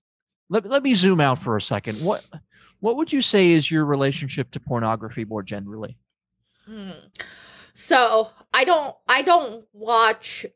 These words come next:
Speaker 2: as much porn as I used to since I started hosting sex parties. So
Speaker 1: Oh, okay.
Speaker 2: so
Speaker 1: All right.
Speaker 2: I've just
Speaker 1: And these sex parties are human beings, robots?
Speaker 2: They're both.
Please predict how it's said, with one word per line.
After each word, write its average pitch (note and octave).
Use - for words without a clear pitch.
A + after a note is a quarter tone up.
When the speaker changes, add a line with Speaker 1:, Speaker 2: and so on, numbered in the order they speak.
Speaker 2:
as G#3
much G#3+
porn A3
as F#3+
I F3+
used F#3+
to E3
since F#3+
I F3+
started F#3
hosting G3
sex -
parties. -
So F#3+
Speaker 1:
Oh, A#3
okay. G#3
Speaker 2:
so E3+
Speaker 1:
All G3+
right. C3+
Speaker 2:
I've -
just A3
Speaker 1:
And D#3
these F3+
sex F#3
parties D#3+
are C3
human C3
beings, A#3
robots? G3+
Speaker 2:
They're A3+
both. A3